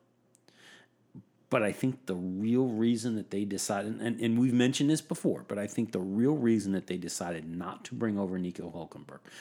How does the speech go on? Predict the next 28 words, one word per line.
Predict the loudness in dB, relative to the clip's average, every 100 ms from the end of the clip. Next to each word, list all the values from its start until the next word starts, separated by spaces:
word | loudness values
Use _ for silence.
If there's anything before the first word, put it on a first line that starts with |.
| -4
because | 0 2 2 0 -12 -20 _
he's | -2 0 2
got | 4 2 0 -12 2
every | 4 4
bit | 2 2
as | 4 2 4
much, | 2 0 -2
if | -2
not | 0 0
more, | 4 4 4
experience | 0 -2 0 0 -2 -6 -10 -6
than | -2
Romain | 0 0 0 0
Grosjean. | -2 -4 -12 -18 -20 -20 -20 -20 -8
And | -6 -4
I | -4 -4 -6 -8
have | -4
no | 2 8 8
doubt | 8 4 2
he | -6
can | -2 0
develop | 2 2 0 -4
a |
car | -10 -4 -4 -4 -12 -18 -20 -20 _ _
just | 0 0 0
as | -2
well | 2 0 0 -2
as | -8 -8 -8 -8 -10 -12